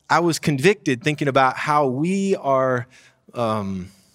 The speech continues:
moaning and groaning in this season, and how I have been moaning and groaning and had these symbols, these ways of people seeing. I haven't, I kinda got off Facebook, you know? I just need to tell you that.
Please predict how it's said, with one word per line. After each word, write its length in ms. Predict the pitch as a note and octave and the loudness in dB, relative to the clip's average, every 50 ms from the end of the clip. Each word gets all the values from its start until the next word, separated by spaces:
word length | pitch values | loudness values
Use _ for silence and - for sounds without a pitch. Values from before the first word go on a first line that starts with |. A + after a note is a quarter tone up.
| _ _ _ - - _ - | _ _ _ -20 -18 _ -2
moaning 560 | B2 D3 E3 F#3+ F#3+ F#3+ F#3+ F3+ F3+ E3+ D3+ | 0 2 4 4 4 4 4 4 2 2 0
and 160 | B2+ B2+ A#2+ | 0 -2 -2
groaning 560 | A#2+ C3+ C#3 D3 C#3+ C3 A2+ G#2 G2+ G2 F#2+ | -2 0 0 0 0 -2 -2 -4 -6 -6 -6
in 140 | G2 G2+ G#2 | -8 -6 -6
this 160 | G#2+ G#2+ - | -6 -8 -8
season, 400 | - - A#2 A2 G2 F2+ F2+ E2+ | -8 -8 -8 -8 -8 -8 -10 -12
and 100 | F#2+ G#2+ | -8 -4
how 160 | A#2 C3+ C3 | -2 0 2
I 200 | B2+ C3+ D3 D3 | 2 2 2 2
have 120 | C#3+ C3 A2+ | 0 0 -2
been 180 | B2+ A#2 A2 | -4 -4 -4
moaning 440 | A2+ A#2+ A#2+ B2+ C3 B2 B2 A#2 A2 | -2 -4 -4 -2 -4 -4 -4 -6 -6
and 100 | G#2 G2 | -8 -8
groaning 480 | G2+ G#2+ G#2 G#2 G2 F#2 F2+ F2+ F2 F#2 F#2+ | -8 -8 -8 -8 -10 -12 -14 -16 -18 -18 -14
and 100 | G2+ A2 | -10 -6
had 140 | A#2+ B2+ A2 | -6 -6 -4
these 160 | A#2+ A#2+ - | -6 -8 -8
symbols, 540 | - - - D3+ C#3+ C#3 A#2+ A#2 A2 G#2 F#2+ | -8 -6 -4 -4 -4 -2 -2 -4 -4 -6 -6
these 180 | A2+ G#2+ G2+ | -8 -8 -6
ways 340 | G#2 B2 C3 C3+ C3 B2+ G#2+ | -4 -2 0 0 0 -2 -4
of 140 | A2 G2+ - | -6 -10 -8
people 400 | - B2 A2+ - A2+ G#2 G2 - - - - - - | -8 -8 -6 -6 -6 -8 -8 -10 -14 -20 -20 -20 -20
seeing. 580 | - - - B2+ A#2 G#2 F#2+ F2+ E2 E2 F2 F#2+ | -14 -8 -6 -6 -4 -4 -6 -8 -10 -14 -14 -8
I 180 | G#2+ D#3 G#3+ A3 | -2 0 2 2
haven't, 300 | G3+ E3+ C#3+ B2 A#2+ A#2+ | 2 2 0 -2 -4 -4
I 160 | C3 D3+ F3 | -4 -4 -2
kinda 240 | E3 - E3+ C#3+ A#2 | -2 0 0 0 0
got 240 | G#2 B2+ B2+ B2 A#2 | 2 2 2 2 4
off 260 | A#2+ A#2+ A2+ G#2+ - | 2 2 0 0 0
Facebook, 520 | B2 B2 A#2 - - - G#2+ F#2+ F2 E2 - _ - | -2 -2 -2 -2 -6 -8 -8 -8 -8 -10 -14 _ -14
you 80 | G#2 | -12
know? 260 | G2 G#2 A2 A#2 B2 A#2 A2 | -8 -8 -8 -8 -10 -10 -12
I 80 | A#2+ | -12
just 120 | A2 - - | -12 -10 -10
need 100 | A2+ G2+ | -10 -10
to 60 | F#2 | -8
tell 140 | - A2 G#2 | -8 -6 -6
you 140 | F#2+ F2+ | -6 -6
that. 300 | E2+ E2+ E2 E2 E2+ - | -8 -10 -12 -14 -14 -18